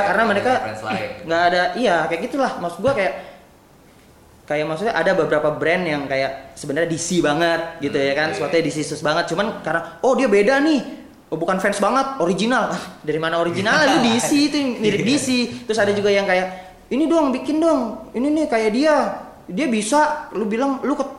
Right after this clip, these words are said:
Speaker 1: eh, di video itu kan,
Speaker 2: Ah.
Speaker 1: ada yang bilang, lu karena masalah S D M sama biaya modal segala macam, lu bilang
Speaker 2: Oke.
Speaker 1: keterbatasan.
Speaker 2: Ah.
Speaker 1: Nah, dia, dia sebut beberapa merek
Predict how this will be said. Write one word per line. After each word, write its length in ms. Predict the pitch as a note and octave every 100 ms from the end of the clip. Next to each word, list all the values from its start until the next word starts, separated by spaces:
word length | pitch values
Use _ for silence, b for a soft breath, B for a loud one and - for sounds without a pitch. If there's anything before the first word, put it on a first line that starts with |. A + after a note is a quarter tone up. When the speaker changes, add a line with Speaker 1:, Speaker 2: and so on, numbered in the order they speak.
| - -
Speaker 1:
eh, 120 | F3
di 60 | E3+
video 180 | F3 F3+
itu 140 | G3+
kan, 160 | G3 G#3
Speaker 2:
Ah. 300 | G3 - -
Speaker 1:
ada 80 | D#3
yang 100 | E3+
bilang, 180 | G3+
lu 120 | G#3 C#4+ - - - -
karena 300 | G3+ G3+ G#3
masalah 320 | G3 G#3 G#3
S 80 | G#3
D 160 | G3+
M 80 | A3+
sama 220 | A#3 A3 G#3+
biaya 320 | G3+ G#3 A3+
modal 340 | A3+ G#3+ A3 A#3
segala 260 | G#3+ G#3
macam, 160 | G#3 C4
lu 140 | A#3
bilang 160 | G#3 B3
Speaker 2:
Oke. 80 | A3
Speaker 1:
keterbatasan. 460 | G3 F#3+ G3+ A3+
Speaker 2:
Ah. 220 | G3+ - -
Speaker 1:
Nah, 100 | C#3+
dia, 160 | E3 G3 F#3+ -
dia 160 | E3+
sebut 260 | A3 G#3 G#3
beberapa 300 | F#3+ E3+ E3+
merek 320 | F3 G3 G#3+